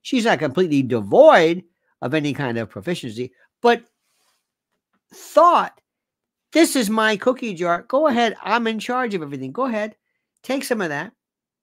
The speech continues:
Uh, t-, you know, I'll, I'll hire you. Sure, hire him. Hire Nathan. Get a hold of this one. Get a ho-, wait, wait, what?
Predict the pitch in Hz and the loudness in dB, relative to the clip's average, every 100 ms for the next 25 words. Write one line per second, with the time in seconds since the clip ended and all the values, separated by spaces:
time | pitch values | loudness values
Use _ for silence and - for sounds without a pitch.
0 | _ _ _ _ _ _ _ _ _ _ | _ _ _ _ _ _ _ _ _ _
1 | _ _ _ - 190 190 185 - - 330 | _ _ _ -2 0 2 0 -8 -20 -20
2 | 190 - - _ 262 233 226 - _ _ | -20 -20 -20 _ -6 -4 -6 -10 _ _
3 | 240 277 240 285 247 233 208 170 185 240 | 0 0 0 0 0 0 2 0 -2 -6
4 | 311 277 226 247 226 185 226 - _ _ | -8 -2 0 2 0 -2 -4 -14 _ _
5 | _ - 240 277 247 196 196 240 240 - | _ -4 0 0 0 -2 -6 -8 -14 -18
6 | _ 262 254 226 202 160 160 214 220 262 | _ -2 0 0 -2 -4 -6 -8 -6 -4
7 | 233 - _ _ - - 240 277 294 226 | -4 -10 _ _ -20 -20 -8 -4 -4 -2
8 | 247 196 170 320 349 | -4 -4 -4 -4 -6